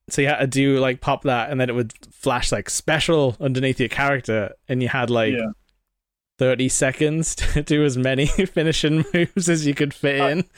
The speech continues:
Speaker 1: <laughs>
Speaker 2: Crazy, like, isn't it? That's, that's a bit like wrestling now, isn't it?
Speaker 1: Yeah, it can be if it's, like, nearing the end of a, a WrestleMania match. <laughs>
Speaker 2: Or, like, or, like, Kenny Omega doing, like, fourteen V triggers in a row. <laughs> Like, so
Speaker 1: Yeah.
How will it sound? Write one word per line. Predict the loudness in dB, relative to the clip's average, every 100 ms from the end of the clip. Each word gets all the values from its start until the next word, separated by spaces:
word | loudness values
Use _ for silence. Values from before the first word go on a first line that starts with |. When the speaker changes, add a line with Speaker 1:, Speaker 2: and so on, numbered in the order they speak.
| -18 -6
Speaker 1:
<laughs> |
Speaker 2:
Crazy, | -4 -2 -2 0 0 0
like, | 0 0
isn't | 0 -2
it? | -4 -8 -4
That's, | -4 0
that's | 0 0
a |
bit | 0 0
like | 0 0
wrestling | -2 -2 -2 0
now, | 2 2
isn't | 2 2
it? | 0 _ _ _ _ _
Speaker 1:
Yeah, | -2 0 2 0
it | 0
can | -2 0 2
be | 2 2
if | 0 -2
it's, | -2 0
like, | -2 0
nearing | 0 2 2
the | 2 0
end | 0 -2
of | -2
a, | -2 -4 -12 -10
a | -4
WrestleMania | -2 -2 -4 -2 0 0 -2
match. | -4 -6 -6 -6
<laughs> | -2 0 0 0 0 -2 -2
Speaker 2:
Or, | -2
like, | 0 0 0
or, | 2
like, | 0 -4 _ -4
Kenny | 0 0
Omega | 0 0 0 0
doing, | 0 0 2
like, | 0 -4 _ -20
fourteen | -20 -10 -2 0 0 -2 -2 -2 -6 -4
V | -2 -2
triggers | -2 -2 -2 -2
in | -2
a |
row. | 0 2 2
<laughs> | 2
Like, | 2 0
so | 0 0
Speaker 1:
Yeah. | 2 2 2 2